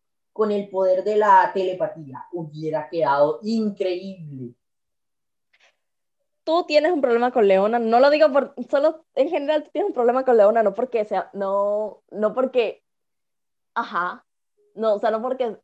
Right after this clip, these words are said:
Speaker 2: o sea, sí, en sí te gusta mucho Leona, así, y, pero yo estoy de acuerdo contigo, sí,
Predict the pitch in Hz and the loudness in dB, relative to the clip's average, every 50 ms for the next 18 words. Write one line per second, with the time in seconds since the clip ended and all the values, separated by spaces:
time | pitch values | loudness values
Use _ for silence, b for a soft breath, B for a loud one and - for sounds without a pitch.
0 | _ - 214 208 214 208 196 - _ - 240 226 202 - 214 214 208 226 214 - | _ -10 -6 -4 -4 -6 -6 -8 _ -6 -4 -4 -4 -4 -6 -6 -6 -6 -6 -4
1 | 254 - 220 214 240 208 196 208 233 214 190 180 170 170 185 233 - _ _ _ | -4 -4 -4 -4 -6 -6 -6 -4 -4 -2 -2 -2 -4 -6 -10 -14 -16 _ _ _
2 | _ _ _ _ _ _ _ _ _ _ _ - - 262 262 262 - 269 254 294 | _ _ _ _ _ _ _ _ _ _ _ -2 0 0 0 0 -2 -2 0 2
3 | 269 269 269 - 220 247 247 269 277 277 277 269 262 262 269 247 208 190 - 247 | 4 4 4 4 2 2 2 4 4 4 4 4 2 0 0 0 -2 -4 -2 -2
4 | 208 185 - 202 202 | -2 -2 -2 -4 -6